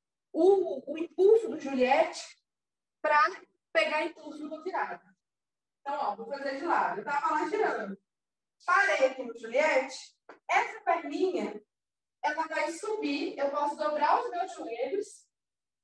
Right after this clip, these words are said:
E a gente vai entrar abraçando a barra. Então, ó, eu passei, parei. Giro, giro, giro, giro, giro. E caí nessa posição.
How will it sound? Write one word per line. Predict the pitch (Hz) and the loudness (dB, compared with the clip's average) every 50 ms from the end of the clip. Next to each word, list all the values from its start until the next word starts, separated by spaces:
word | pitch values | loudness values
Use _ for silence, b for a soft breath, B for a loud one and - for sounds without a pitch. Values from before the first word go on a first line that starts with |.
| _ _ _ _ _ _ _ | _ _ _ _ _ _ _
E | - 349 381 | -8 -4 -4
a | 381 392 | -4 -4
gente | - 359 349 - 392 359 | -4 -8 -10 -10 -2 0
vai | 359 330 339 339 | 0 0 2 0
entrar | 403 403 392 349 320 311 302 311 311 - | -2 -2 0 0 2 2 2 0 -4 -6
abraçando | 349 - 370 370 427 - - - 330 - 349 | -8 -8 -8 -8 -8 -10 -8 -8 -6 -6 -6
a | 370 392 | -8 -8
barra. | 392 - - - - - _ _ _ _ _ _ _ _ _ _ _ _ _ _ _ _ _ | -8 -8 -8 -8 -10 -16 _ _ _ _ _ _ _ _ _ _ _ _ _ _ _ _ _
Então, | - 254 254 247 - | -4 2 2 4 4
ó, | 196 - - - - | 4 0 -2 -6 -6
eu | 254 254 254 240 226 226 226 214 - - - _ _ _ | -2 0 0 0 0 -2 -4 -8 -10 -14 -20 _ _ _
passei, | 247 233 226 226 220 220 - 262 240 247 294 - - _ _ _ _ _ _ _ _ _ | -4 -4 -4 -6 -10 -10 -8 -8 -8 -8 -10 -12 -14 _ _ _ _ _ _ _ _ _
parei. | 359 359 392 392 - 539 508 508 571 - 415 - _ _ _ _ _ _ _ _ _ _ _ _ _ _ _ _ _ _ _ _ _ _ _ _ _ _ _ _ _ _ _ _ - 640 762 762 - | 0 2 2 0 -2 -2 -2 -4 -4 -6 -10 -18 _ _ _ _ _ _ _ _ _ _ _ _ _ _ _ _ _ _ _ _ _ _ _ _ _ _ _ _ _ _ _ _ -10 -10 -10 -8 -6
Giro, | 330 330 - 302 285 - | -8 -8 -8 -10 -12 -14
giro, | - 262 269 262 254 240 | -14 -14 -14 -12 -12 -12
giro, | 208 220 233 226 220 220 220 220 | -12 -12 -12 -10 -10 -10 -10 -10
giro, | 208 240 240 240 - - 349 | -10 -12 -14 -14 -12 -12 -12
giro. | 349 339 339 339 349 - 403 415 - _ _ _ _ _ _ _ _ _ | -8 -2 0 0 0 0 -4 -10 -10 _ _ _ _ _ _ _ _ _
E | 370 359 | -10 -6
caí | - 403 349 339 - 277 | -4 -4 -4 -4 -4 -8
nessa | 285 302 - - - | -10 -12 -14 -18 -8
posição. | - 285 277 - - - - - - 202 | -6 -6 -6 -6 -10 -12 -8 -8 -8 -8